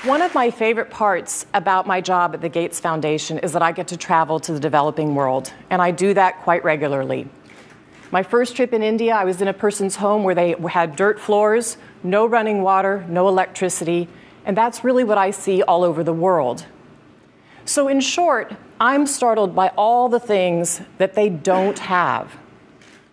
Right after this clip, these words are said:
But I am surprised by one thing that they do have.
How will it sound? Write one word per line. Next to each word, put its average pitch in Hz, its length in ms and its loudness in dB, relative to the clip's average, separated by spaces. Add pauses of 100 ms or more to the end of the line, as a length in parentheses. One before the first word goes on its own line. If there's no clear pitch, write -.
(1120)
But 208 80 2
I 262 120 2
am 370 160 2
surprised 208 560 -2
by 175 100 0
one 190 340 0
thing 170 400 0
that - 160 -4
they 165 160 2
do 196 380 -2
have. 131 420 -6